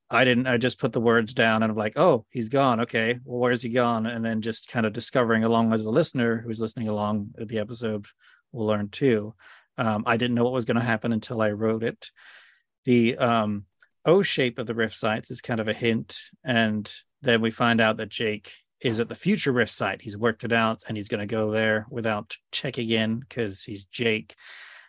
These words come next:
Um, and because he checked with Zhang, um, they already know about it. And so when Monica and Steve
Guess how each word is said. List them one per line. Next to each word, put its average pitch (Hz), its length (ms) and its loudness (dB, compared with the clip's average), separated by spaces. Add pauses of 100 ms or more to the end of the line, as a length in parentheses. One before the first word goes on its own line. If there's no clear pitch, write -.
(200)
Um, 107 540 2 (1200)
and 120 100 0
because 127 360 2
he 120 100 2
checked 143 260 0
with 120 120 -2
Zhang, 110 640 0 (320)
um, 104 420 -4 (160)
they 113 200 0
already 107 200 2
know 110 220 2
about 101 300 -2
it. - 280 -10
And 107 300 -6
so 101 500 -2 (200)
when 101 360 -6 (240)
Monica 107 540 -2
and 104 180 -8
Steve 110 600 -2